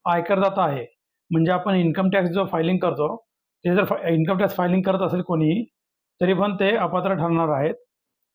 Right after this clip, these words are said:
तसेच ज्याच्या कुटुंबातील सदस्य नियमित कायम कंत-, कर्मचारी,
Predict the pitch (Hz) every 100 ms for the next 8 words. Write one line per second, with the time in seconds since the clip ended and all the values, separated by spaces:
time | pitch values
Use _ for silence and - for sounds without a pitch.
0 | - 185 180 170 - _ _ - 156 170
1 | 165 208 202 202 185 180 185 170 165 170
2 | 147 - _ _ 170 165 180 185 196 -
3 | 175 170 190 185 175 160 - 175 156 156
4 | 160 151 208